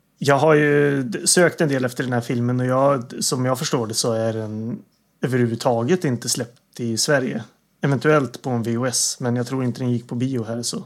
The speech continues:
den, den har nog inte, eh, haft så mycket snurr här i alla fall.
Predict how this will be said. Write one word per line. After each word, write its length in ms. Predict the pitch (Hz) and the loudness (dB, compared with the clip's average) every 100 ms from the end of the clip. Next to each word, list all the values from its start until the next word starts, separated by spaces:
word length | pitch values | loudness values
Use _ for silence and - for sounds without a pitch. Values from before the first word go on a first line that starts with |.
| - | -8
den, 300 | 139 127 170 | -8 -6 -6
den 260 | 127 117 | -4 -4
har 160 | 120 127 | -4 -4
nog 200 | 123 120 | -4 -2
inte, 240 | 120 123 131 147 _ _ _ - _ _ _ | -4 -6 -8 -10 _ _ _ -20 _ _ _
eh, 220 | 123 110 113 151 - _ _ _ | -6 -6 -8 -16 -20 _ _ _
haft 240 | 156 147 | -2 0
så 100 | - | -2
mycket 200 | 131 123 | -4 -2
snurr 320 | 135 151 131 107 | 0 0 0 0
här 200 | 143 117 | 0 0
i 40 | |
alla 140 | 113 - | -8 -14
fall. 180 | - | -16